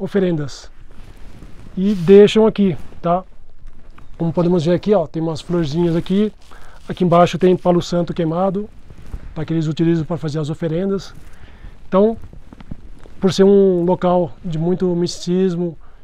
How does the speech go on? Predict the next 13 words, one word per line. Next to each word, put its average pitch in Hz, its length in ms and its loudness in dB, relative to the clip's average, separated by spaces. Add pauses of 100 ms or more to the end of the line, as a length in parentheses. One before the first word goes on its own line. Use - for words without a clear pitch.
(120)
de 156 120 -6
muita 170 200 0
energia, 175 640 0 (1200)
ah, 156 240 -4
o 147 220 -4
cusquenho 180 400 0
ainda 185 260 0 (420)
utiliza 175 500 2
aqui 180 120 -4
o 180 80 0
templo 175 300 0
pra 185 160 -2
fazer 180 420 -2